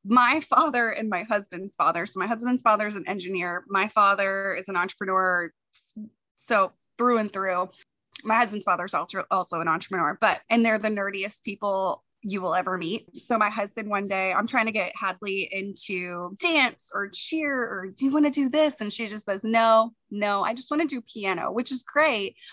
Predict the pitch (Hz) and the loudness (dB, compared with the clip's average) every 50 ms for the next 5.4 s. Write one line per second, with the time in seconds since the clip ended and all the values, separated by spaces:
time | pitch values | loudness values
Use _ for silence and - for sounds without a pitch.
0 | - _ 247 220 254 247 240 240 226 220 220 247 240 240 254 254 247 226 226 226 | -6 _ -2 0 2 2 4 4 2 2 2 0 0 0 -2 -2 0 0 -2 -2
1 | - 233 208 214 208 202 202 196 196 190 190 190 190 190 202 190 214 202 190 - | -4 -8 -6 -6 -4 -2 -2 -2 0 0 2 2 2 0 -2 -2 -6 -6 -6 0
2 | - 202 196 190 190 190 190 - _ - 214 226 208 214 233 277 294 - - 330 | 0 2 4 4 2 0 -2 -6 _ -2 -2 0 0 2 2 0 0 0 0 -2
3 | 320 - - 339 330 - - 359 359 330 349 349 359 302 254 233 226 247 320 403 | -2 0 -2 -4 -4 -2 -2 -2 0 0 0 2 4 6 6 6 4 2 0 -2
4 | 415 - 269 247 240 - 254 220 214 233 247 294 440 - - - - - 147 151 | -2 -2 -4 -4 -2 -4 -6 -4 -2 -2 0 0 -2 -4 -4 -6 -6 -6 -4 -10
5 | 147 - 180 - - - - - | -12 -12 -12 -14 -14 -14 -16 -18